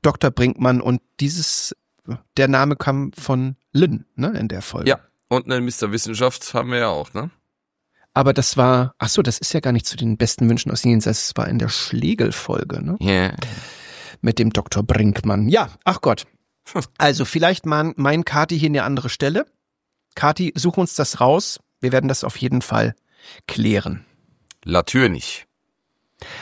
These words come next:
Speaker 1: Natürlich, letzte Wortmeldung auf Spotify. Kay the Cook schreibt uns zu, wenn Schwiegermutter kommt.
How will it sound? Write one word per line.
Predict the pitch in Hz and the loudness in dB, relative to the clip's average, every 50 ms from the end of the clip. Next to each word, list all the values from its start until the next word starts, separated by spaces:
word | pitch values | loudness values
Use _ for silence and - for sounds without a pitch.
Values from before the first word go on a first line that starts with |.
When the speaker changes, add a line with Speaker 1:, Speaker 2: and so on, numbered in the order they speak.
| - - - | -18 -16 -8
Speaker 1:
Natürlich, | - - 117 120 127 - - - 151 139 123 110 107 101 - - - - - | -4 -2 0 2 2 2 2 2 4 4 4 4 0 -2 -6 -8 -10 -10 -8
letzte | - 127 120 123 123 131 127 - - - - - 110 104 98 104 - _ _ _ _ _ _ _ _ _ _ _ _ _ _ - | -4 0 2 4 4 2 2 0 -4 -4 -2 0 0 0 0 -4 -6 _ _ _ _ _ _ _ _ _ _ _ _ _ _ -6
Wortmeldung | 127 123 120 120 - - 107 107 110 104 113 113 - | 0 2 2 2 2 0 0 0 0 0 -2 -4 -6
auf | - 113 - | -6 -8 -8
Spotify. | - - - 123 - 143 139 - - 135 135 143 160 175 190 - _ _ _ _ _ _ _ _ _ _ _ _ _ _ _ - - - - - - - - - - _ _ - | -6 -4 -4 -2 -2 -4 -4 -4 -2 0 0 0 2 0 -2 -4 _ _ _ _ _ _ _ _ _ _ _ _ _ _ _ -20 -20 -18 -16 -16 -16 -18 -20 -20 -20 _ _ -2
Kay | - - 214 262 302 247 | 2 4 4 4 4 4
the | 269 254 | 2 4
Cook | - - 240 - _ - - - - - _ _ _ _ _ _ _ | 4 4 2 2 _ -8 -12 -12 -14 -18 _ _ _ _ _ _ _
schreibt | - - - - - 120 120 123 - - - _ _ | -10 -8 -6 -2 0 2 0 0 -2 -8 -18 _ _
uns | - 135 135 139 135 - - - | 0 0 2 2 0 -2 -6 -6
zu, | - - - 143 143 143 143 123 | -6 -4 -2 0 0 0 0 2
wenn | 131 127 127 | 2 0 0
Schwiegermutter | - - 151 156 156 165 170 175 - 175 | 0 -2 -4 -2 -2 0 0 0 0 0
kommt. | - - 185 180 233 233 - - | 0 2 2 2 0 -2 -4 -8